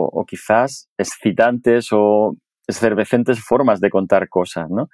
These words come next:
En The Perfect Man, por ejemplo, en Muchismo, hay un cierto interés en estes-, en estos proyectos tuyos, un cierto interés por,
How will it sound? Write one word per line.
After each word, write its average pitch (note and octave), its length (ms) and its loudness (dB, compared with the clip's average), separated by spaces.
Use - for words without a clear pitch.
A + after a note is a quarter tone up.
En F#2+ 300 0
The F#2+ 100 2
Perfect A#2+ 380 0
Man, A#2+ 240 2
por B2 160 2
ejemplo, A#2 640 2
en G#2 100 0
Muchismo, A#2+ 720 -2
hay A2+ 360 0
un A#2 240 2
cierto A2+ 460 2
interés G#2+ 440 2
en F#2+ 120 -2
estes-, G#2 500 -4
en G#2 60 -2
estos G#2+ 220 -6
proyectos G#2+ 300 -4
tuyos, A#2 260 -2
un A2+ 100 -2
cierto A#2 240 0
interés G#2+ 360 2
por, - 280 0